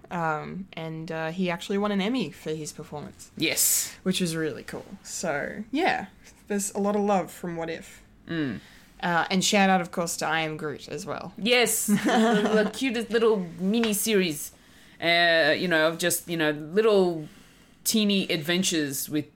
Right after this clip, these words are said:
Speaker 2: Baby Groot.
Speaker 1: Yeah.
Speaker 2: And they were adorable, and they were funny, and just enjoyable in general.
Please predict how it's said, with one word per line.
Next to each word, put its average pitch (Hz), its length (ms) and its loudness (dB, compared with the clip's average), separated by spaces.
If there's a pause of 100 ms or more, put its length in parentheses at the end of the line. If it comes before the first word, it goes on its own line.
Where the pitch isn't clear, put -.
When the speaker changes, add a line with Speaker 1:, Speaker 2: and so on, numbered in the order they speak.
(140)
Speaker 2:
Baby 160 240 0
Groot. 143 420 -2 (360)
Speaker 1:
Yeah. 170 520 2
Speaker 2:
And 147 480 0 (120)
they 156 160 4
were 160 160 6
adorable, 156 880 4
and 147 520 -2
they 151 180 2
were 143 100 2
funny, 160 760 0 (120)
and 151 240 -2
just - 540 0 (760)
enjoyable 143 840 2
in 135 200 -4
general. 131 440 -6